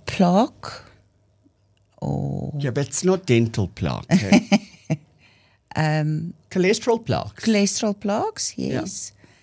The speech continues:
Speaker 1: Maybe nerve damage or
Speaker 2: So let's stay with the blood vessels.
Speaker 1: Okay.
Speaker 2: Getting blood to the penis.
Speaker 1: I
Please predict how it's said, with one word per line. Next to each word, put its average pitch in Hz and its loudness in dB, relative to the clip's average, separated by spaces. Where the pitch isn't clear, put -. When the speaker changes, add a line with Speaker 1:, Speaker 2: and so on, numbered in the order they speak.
Speaker 1:
Maybe 226 4
nerve 214 2
damage 240 0
or 190 -6
Speaker 2:
So - -2
let's 311 0
stay 240 6
with 175 6
the 165 4
blood 147 4
vessels. - 2
Speaker 1:
Okay. 277 -8
Speaker 2:
Getting 175 2
blood 107 0
to 123 -4
the 104 -8
penis. - -14
Speaker 1:
I 320 4